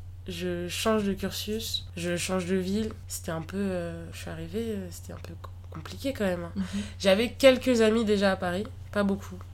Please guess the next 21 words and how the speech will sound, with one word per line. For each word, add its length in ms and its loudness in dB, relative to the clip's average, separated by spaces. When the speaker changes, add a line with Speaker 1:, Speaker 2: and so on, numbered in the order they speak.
Speaker 1:
deux, 160 0
trois. 340 -2
Mais, 240 0
euh, 360 -2
c'est 180 -4
une 100 -2
grande 260 -4
ville, 440 2
euh, 400 -2
ça, 200 -4
ça 60 -10
fait 120 -10
peur 320 8
quand 80 0
même. 240 0
Speaker 2:
Mhm. 100 0
Speaker 1:
Et 120 -6
au 20 -6
final, 480 0
euh, 520 -2
la 580 0